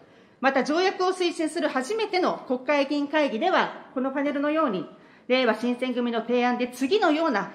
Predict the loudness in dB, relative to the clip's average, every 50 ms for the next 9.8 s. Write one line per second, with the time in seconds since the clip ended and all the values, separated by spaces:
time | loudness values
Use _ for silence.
0 | -10 -10 -6 -6 -4 -2 -2 0 2 2 2 2 2 2 2 4 2 2 2 2
1 | 2 2 0 0 0 0 0 0 0 -2 -2 -2 -2 -4 -4 -4 -4 -4 -4 -4
2 | -6 -10 -12 -12 -16 -20 -20 -20 -20 -20 -20 -20 -2 2 4 6 6 8 8 8
3 | 6 6 6 4 2 0 -4 -12 -16 -8 -6 -4 -4 -2 0 -2 -2 -2 -4 -4
4 | -4 -4 -2 -4 -6 -6 -6 -6 -6 -4 -4 -4 -4 -2 -2 0 2 2 2 2
5 | 2 2 0 0 4 4 6 4 4 2 -6 -10 -2 2 4 4 4 4 4 4
6 | 2 2 2 0 2 2 2 2 2 2 0 0 0 -2 -2 -2 -2 -2 -2 -2
7 | -2 -2 -2 0 2 2 4 4 2 2 2 0 -2 -2 -2 -2 -2 -2 0 0
8 | 0 0 -2 -2 -2 -2 -2 -4 -4 -4 -2 -2 -2 -2 -4 0 2 2 2 2
9 | 0 -2 -2 -2 0 0 0 0 0 0 0 0 -2 -2 -6